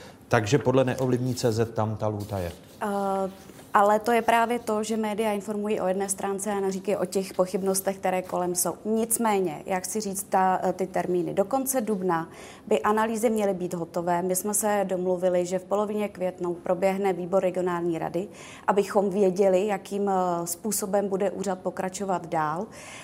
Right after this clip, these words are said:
Speaker 2: A zodpovědnost za to má na sobě opravdu ředitel úřadu. A já v žádném případě nevstupuju a nikdy jsem nevstupovala do správních řízení a už vůbec ne do ňa-, do daňového. A to upozorňuji dopředu,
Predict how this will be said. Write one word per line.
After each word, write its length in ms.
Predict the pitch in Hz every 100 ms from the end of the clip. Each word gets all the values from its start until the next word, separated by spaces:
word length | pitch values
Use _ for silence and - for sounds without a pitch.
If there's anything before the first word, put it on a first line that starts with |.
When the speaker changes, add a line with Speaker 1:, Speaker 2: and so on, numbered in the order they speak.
| -
Speaker 2:
A 140 | 208 190
zodpovědnost 640 | 190 190 214 214 208 208
za 140 | 208
to 140 | 208 208
má 300 | 202 185 196
na 140 | 190
sobě 340 | - 190 190
opravdu 420 | 190 185 202 196 220
ředitel 460 | 196 190 190 196 -
úřadu. 380 | 180 185 180 165 - - - -
A 60 | 202
já 140 | 208
v 60 | 196
žádném 400 | 214 202 208 208
případě 460 | 208 196 196 185
nevstupuju 800 | 170 185 - - 226 247 240 247 -
a 60 |
nikdy 380 | 208 208 214 220
jsem 220 | 214 208
nevstupovala 640 | 196 190 190 190 185 185 180
do 160 | 175
správních 540 | 175 - 180 175 180 180
řízení 440 | 175 170 175 175
a 140 | 151 -
už 160 | 190
vůbec 320 | 208 202 208
ne 160 | 208 196
do 100 | 180
ňa-, 240 | 175 165 160
do 120 | 185
daňového. 720 | 175 175 170 160 160 151 151 151 - - - -
A 40 |
to 140 | 202 214
upozorňuji 580 | 214 208 208 202 208
dopředu, 500 | 202 190 - 190 190